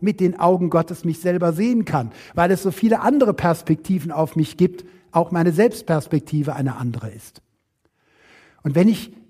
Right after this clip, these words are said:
recht überlege, was hat eigentlich bei mir den Durchbruch gebracht nun im Glauben,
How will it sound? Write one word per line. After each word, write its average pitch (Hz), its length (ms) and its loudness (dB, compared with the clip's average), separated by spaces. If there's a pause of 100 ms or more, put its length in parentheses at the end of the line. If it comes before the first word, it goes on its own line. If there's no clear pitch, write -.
recht 208 280 0
überlege, 214 640 4
was 196 240 0
hat - 220 -2
eigentlich 202 480 2
bei 190 100 2
mir 190 140 2
den 151 320 0
Durchbruch 277 640 0
gebracht 160 560 -2
nun 147 220 2
im 147 180 0
Glauben, 135 440 0